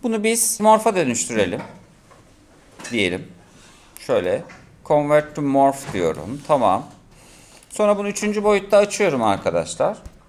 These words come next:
Şu şekilde. Sonra mesela şuna birazcık açı vereyim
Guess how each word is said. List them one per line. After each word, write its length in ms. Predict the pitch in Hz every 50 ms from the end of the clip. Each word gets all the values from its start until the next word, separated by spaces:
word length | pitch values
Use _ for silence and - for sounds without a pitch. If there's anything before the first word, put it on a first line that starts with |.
| _ _ - - _
Şu 220 | - - - - 120
şekilde. 760 | 113 113 95 87 - - 69 64 64 - 107 135 170 208 233 233 - - - - - - _ _ - _ _ - _ _ _ _ _ - - - - - _ _
Sonra 240 | - - 190 185 185
mesela 420 | 185 185 185 - 175 165 170 170
şuna 260 | 165 - 175 170 165
birazcık 460 | 165 151 139 131 127 151 - - -
açı 280 | 120 113 - - - 123
vereyim 440 | 104 90 80 80 76 78 95 -